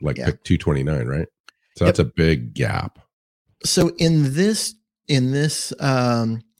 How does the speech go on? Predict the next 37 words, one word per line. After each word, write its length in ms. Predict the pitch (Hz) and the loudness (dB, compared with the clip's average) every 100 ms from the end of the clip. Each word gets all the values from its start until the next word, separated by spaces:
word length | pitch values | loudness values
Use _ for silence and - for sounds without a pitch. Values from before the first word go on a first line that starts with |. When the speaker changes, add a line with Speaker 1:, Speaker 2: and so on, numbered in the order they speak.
| - _ _ _ | -20 _ _ _
Speaker 2:
draft, 300 | - 123 127 | 0 2 2
I 80 | 147 | 2
went 160 | 147 170 | 2 4
ahead 200 | 160 151 | 2 2
and 100 | 131 | 2
got 320 | 120 113 _ | 0 -2 _
Kevin 260 | - 127 123 | -4 -2 -2
Austin 360 | 113 - 113 | -4 -4 -6
Junior, 420 | 107 110 110 113 113 | -4 -2 0 0 -2
who's 160 | 113 | -4
a 60 | 107 | -2
wide 200 | 107 113 | -2 -2
receiver 360 | 117 - 113 | -4 -4 -2
out 100 | 113 | -2
of 60 | 104 | -2
Notre 280 | 107 107 110 | -2 -2 -4
Dame. 340 | 104 104 110 - - _ | -2 -2 -4 -6 -20 _
He's 100 | - | -2
kind 160 | 165 | 0
of 80 | 160 | 2
more 180 | 151 139 | 2 2
of 60 | 117 | 0
a 60 | |
weapon 680 | 107 110 107 - 127 131 131 - | -2 -2 -4 -2 -2 -2 -6 -4
than 180 | 120 | -2
a 60 | 113 | 0
wide 220 | 113 113 | 0 0
receiver, 560 | 117 110 123 117 120 117 | -2 -4 -4 -2 0 -2
really 420 | 123 135 143 131 | 0 0 0 0
not 520 | 123 117 104 104 - - | 0 0 0 -2 -6 -8
a 80 | 110 | -10
polished, 720 | - - 107 107 107 - _ _ _ | -8 -6 -2 -2 -4 -10 _ _ _
um, 320 | 110 107 104 104 _ _ _ 117 | -4 -2 -4 -6 _ _ _ -2
route 260 | 117 117 | 0 0
runner, 380 | 123 113 110 110 | -2 0 0 -2
but 140 | 104 | -4
he's 380 | 117 120 113 - | -6 -6 -8 -10